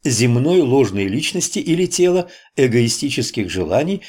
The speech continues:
и личной воли, чтобы скрепить всю совокупность как бы вокруг оси, чем на самом деле оно –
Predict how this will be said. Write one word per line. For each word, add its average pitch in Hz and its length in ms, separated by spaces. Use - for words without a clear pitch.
и 127 140
личной 117 400
воли, 175 260
чтобы 107 320
скрепить 104 460
всю - 180
совокупность 156 680
как 123 260
бы 151 180
вокруг 127 560
оси, 139 520
чем 113 300
на 98 100
самом 90 380
деле 165 320
оно – 107 480